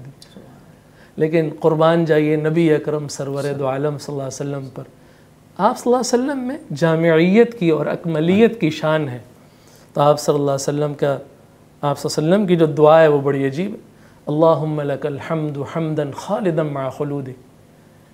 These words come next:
یا اللہ جیسے آپ کی ہمیشگی ہے ایسا میرا ہمیشگی والا شکر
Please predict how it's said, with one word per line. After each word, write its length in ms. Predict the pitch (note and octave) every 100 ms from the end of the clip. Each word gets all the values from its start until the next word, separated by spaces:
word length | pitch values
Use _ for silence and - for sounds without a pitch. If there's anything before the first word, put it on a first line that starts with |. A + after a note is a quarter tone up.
| -
یا 80 | E3+
اللہ 180 | G3 A3
جیسے 300 | G3+ A#3 A#3 -
آپ 320 | A3 C#4 C#4+
کی 140 | - A3+
ہمیشگی 600 | F3+ F#3 F#3 F#3 G#3 G3+
ہے 60 |
ایسا 460 | E3+ - A3 A3+ A#3+
میرا 380 | G#3+ G3 G#3 D3
ہمیشگی 420 | D#3+ E3+ F3 G3+
والا 240 | F3+ E3+
شکر 260 | E3+ E3